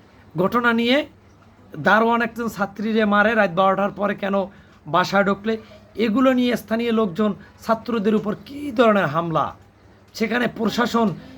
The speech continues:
এই কালকের রাত্র থেকে এ আজকে চারটা বাজে বিকাল, এখনও কি থামাতে পারো না, থামাইতে পারলো না।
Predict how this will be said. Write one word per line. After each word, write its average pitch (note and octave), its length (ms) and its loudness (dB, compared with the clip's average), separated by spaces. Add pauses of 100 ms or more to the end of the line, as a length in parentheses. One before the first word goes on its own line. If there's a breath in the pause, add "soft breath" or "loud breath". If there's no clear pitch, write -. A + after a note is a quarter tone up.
(100)
এই G#3 140 2
কালকের G#3 440 0
রাত্র G#3 360 0
থেকে A3 360 -2 (340 loud breath)
এ G3+ 80 -4
আজকে G3 360 -4
চারটা A3 360 0
বাজে A3 360 2 (100)
বিকাল, G3+ 260 -4
এখনও G3 380 -2
কি E3+ 200 -2 (580 loud breath)
থামাতে B3 360 2
পারো E3 240 -2
না, G#2+ 140 -10 (280)
থামাইতে G#3+ 360 -2
পারলো F3+ 300 -2
না। B2+ 180 -2